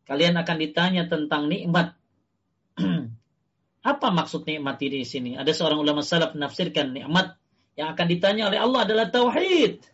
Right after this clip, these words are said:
Nikmat tauhid itu adalah nikmat. Tauhid itu adalah nikmat dari Allah.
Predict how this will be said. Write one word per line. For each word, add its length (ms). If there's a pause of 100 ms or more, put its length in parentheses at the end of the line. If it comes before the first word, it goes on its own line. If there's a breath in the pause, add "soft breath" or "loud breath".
(1400)
Nikmat 480
tauhid 480
itu 80
adalah 320
nikmat. 560 (1800)
Tauhid 320
itu 240
adalah 380
nikmat 580
dari 160
Allah. 480